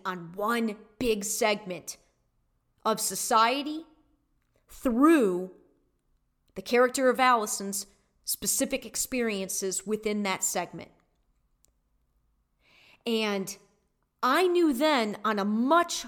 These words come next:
lesser extent that I was not landing in Microsoft accidentally. But now looking back and where I am now, <sighs> oh, there's just, again, there's no doubt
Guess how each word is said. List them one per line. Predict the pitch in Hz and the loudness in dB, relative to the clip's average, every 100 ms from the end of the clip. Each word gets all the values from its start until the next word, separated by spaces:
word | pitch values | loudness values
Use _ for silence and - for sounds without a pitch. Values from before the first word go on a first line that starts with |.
| - - | -14 -8
lesser | 226 262 294 - 302 262 - | 0 0 0 -2 -2 -4 -8
extent | 233 - - 277 220 135 - - _ _ | -8 -8 -4 -2 -4 -6 -14 -16 _ _
that | 233 202 | -2 0
I | 214 | 0
was | 220 226 | 0 2
not | 233 208 | 2 2
landing | 240 233 226 226 | 0 -2 -2 -2
in | 214 | 0
Microsoft | 208 214 220 - 202 202 | 0 0 -4 0 0 2
accidentally. | 185 196 - 196 190 240 294 370 - - _ _ _ _ _ _ _ _ _ _ | -2 -2 -6 -4 -2 -2 -4 -6 -8 -20 _ _ _ _ _ _ _ _ _ _
But | 175 226 - | 0 0 0
now | 220 247 359 392 | 4 10 12 12
looking | 247 233 202 190 | 12 6 2 -4
back | 180 175 165 - - | -2 -4 -6 -12 -2
and | 240 220 | 0 2
where | 202 269 285 269 | 4 6 8 8
I | 240 | 6
am | 226 208 185 208 | 6 0 -2 0
now, | 330 403 262 - - - _ _ _ _ | 2 2 0 -6 -14 -20 _ _ _ _
<sighs> | _ _ _ _ - | _ _ _ _ -8
oh, | - - - _ _ _ _ _ _ _ _ _ _ - | -8 -8 -20 _ _ _ _ _ _ _ _ _ _ -4
there's | 262 - | -2 -2
just, | - - - _ _ | -2 -4 -8 _ _
again, | 233 214 285 202 175 | -2 4 4 2 0
there's | 208 202 | -2 0
no | 233 247 277 | 4 6 6
doubt | 214 - 262 240 175 - - | 4 6 8 8 6 0 -10